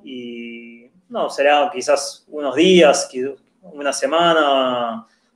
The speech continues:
por ahí que me pueda demorar en, en modelar la pieza.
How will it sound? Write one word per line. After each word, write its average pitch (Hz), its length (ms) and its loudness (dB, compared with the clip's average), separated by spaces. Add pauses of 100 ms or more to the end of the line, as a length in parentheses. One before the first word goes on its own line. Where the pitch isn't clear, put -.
por 127 100 0
ahí 131 120 2
que 139 100 -2
me 131 160 -2
pueda 135 240 6
demorar 131 480 4
en, 117 600 -2
en 123 140 -8
modelar 123 460 0
la 131 160 4
pieza. 196 640 2